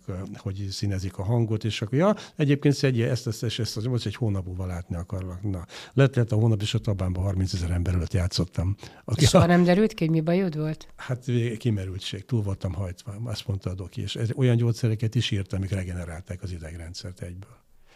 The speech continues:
Speaker 1: Tehát itt a különbség, hogy nem mindegy, hogy hova fordulsz, mert az egyik eltemet, a másik meggyógyít.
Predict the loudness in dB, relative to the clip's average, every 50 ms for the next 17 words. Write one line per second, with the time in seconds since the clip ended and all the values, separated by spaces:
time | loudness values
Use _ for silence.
0 | -20 _ -4 -2 -2 0 0 -2 0 0 -2 2 2 2 2 2 0 -2 -4 -6
1 | -6 -6 -6 -6 -2 0 0 0 0 0 -2 -4 -6 -8 -6 -6 -6 -6 -6 -6
2 | -4 -4 -4 -2 -2 -4 -4 -4 -4 -4 -4 -2 -2 -2 -2 -2 -4 -2 -2 -2
3 | -2 -2 -2 -2 -2 -2 -4 -4 -6 -4 -4 -4 -6 -6 -6 -6 -8 -8 -6 -8
4 | -8 -8 -8 -8 -10 -12 _ -20